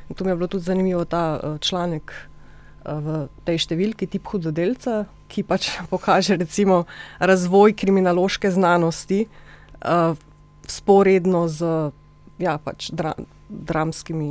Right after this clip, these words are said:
eh, besedili, na kak način je šlo ta nek preplet, skratka, da je kriminološka znanost črpala iz, iz nekih, eh, ja, dramskih besedil in skratka, kriminološka znanost, okej, to je pač teorija, ampak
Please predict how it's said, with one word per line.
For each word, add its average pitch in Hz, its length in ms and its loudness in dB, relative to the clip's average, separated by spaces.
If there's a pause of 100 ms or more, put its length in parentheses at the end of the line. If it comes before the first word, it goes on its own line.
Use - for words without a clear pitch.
eh, 147 260 -8
besedili, 156 560 -4
na 135 100 -6
kak - 160 -10
način 156 300 -6
je 147 140 -4 (420)
šlo - 260 -6
ta 151 180 -4
nek 160 140 0
preplet, 165 400 -2
skratka, 151 300 -6
da 156 80 0
je 151 80 -4
kriminološka 175 800 0 (280)
znanost 170 580 0
črpala 165 540 2
iz, - 380 -4
iz 160 260 -4
nekih, 165 380 -4 (120)
eh, 151 100 -8 (320)
ja, 165 200 -6
dramskih 151 540 -8
besedil 151 480 -6
in 139 220 -10 (400)
skratka, 147 760 -6 (580)
kriminološka 156 600 -4
znanost, 170 400 0
okej, 147 180 -6
to 147 120 -8
je 143 80 -6
pač - 340 -8
teorija, 160 360 -2
ampak - 520 -8